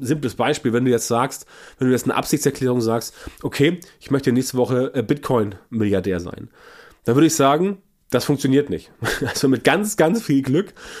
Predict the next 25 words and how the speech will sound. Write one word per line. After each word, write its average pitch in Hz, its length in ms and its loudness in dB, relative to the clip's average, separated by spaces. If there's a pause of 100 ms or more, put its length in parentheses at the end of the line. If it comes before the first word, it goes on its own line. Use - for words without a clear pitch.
(240)
funktioniert's 156 600 0
vielleicht, 139 460 2
aber 135 160 2
die 123 100 2
Wahrscheinlichkeit, 143 640 2
dass 156 200 2
es 185 160 2
funktioniert, 139 580 2
ist 139 180 -4
sehr, 127 280 2
sehr, 120 200 2
sehr 110 220 0
gering. 117 420 -2 (280)
Und 113 100 -2
das 139 100 4
ist 160 140 0
halt 151 100 2
eine, 131 380 2 (140)
ähm, 113 460 0 (100)
eine 110 200 0
Absichtserklärung, 131 920 0
ein 107 180 -2
Ziel, 143 520 -2
was 113 180 -2
quasi 123 500 0